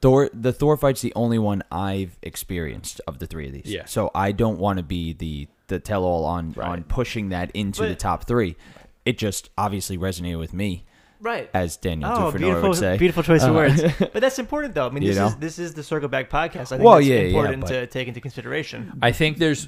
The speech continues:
Speaker 2: one important thing that I'm just gonna throw out there, and I want your guys' opinion on. I'm the only one that played Cuphead: The Delicious Last Course. All of us played the rest. Not played the boss for the rest, but played the rest of these games.
Speaker 1: Right.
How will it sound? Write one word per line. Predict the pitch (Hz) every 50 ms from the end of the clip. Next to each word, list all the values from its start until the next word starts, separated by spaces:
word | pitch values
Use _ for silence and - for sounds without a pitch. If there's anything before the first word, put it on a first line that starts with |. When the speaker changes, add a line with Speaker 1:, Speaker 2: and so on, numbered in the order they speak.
| 127 -
Speaker 2:
one | 135 120 135 147 156
important | 170 175 165 208 180 165 180 180
thing | - 131 113 107 104 104 101
that | 104 98 -
I'm | 107 110 113 113
just | 117 120 117 -
gonna | 143 127 127 123
throw | - - - 135 127 127 123
out | 113 101 95 -
there, | - 95 95 95 95 98 - - _
and | - 107 101 95
I |
want | 98 98 98 95
your | 95 104
guys' | 101 104
opinion | 101 - - 92 85 85
on. | 85 92 - _ _ _ _ _ _ _ _ _ _ _ _ _ -
I'm | 113 123 131
the | 139 143
only | 143 143 143
one | 139 135 127 123
that | 123 117 -
played | - - 120 117 113 110 113 - -
Cuphead: | - - 113 104 110 104 101
The | 104
Delicious | 101 98 98 95 - - 104 - -
Last | 101 95 90 -
Course. | - - - - - - - - - - - _ _ _ _ _ _ _ _ _ _ _ _ _ _ _ _ _ _ _ _ _ _ _ _ _ _ - - _ _ _ _ _ -
All | - 123 127 127 131 127
of | 123 113
us | 120 120 113 110 - - - - - - _ _ -
played | - 120 113 107 104 98
the | 101
rest. | 95 - - - - - _ _ _ _ _ _ _ _ _ -
Not | 139 151 156 147 -
played | - - 156 147 127
the | 123
boss | 113 123 107 95 90 98 - -
for | - - 107
the | 90 87
rest, | 87 82 85 - -
but | 117 -
played | - 131 120 110
the | 107
rest | 101 101 - -
of | 101 90
these | 90 -
games. | - - - - -
Speaker 1:
Right. | 90 90 78 71 71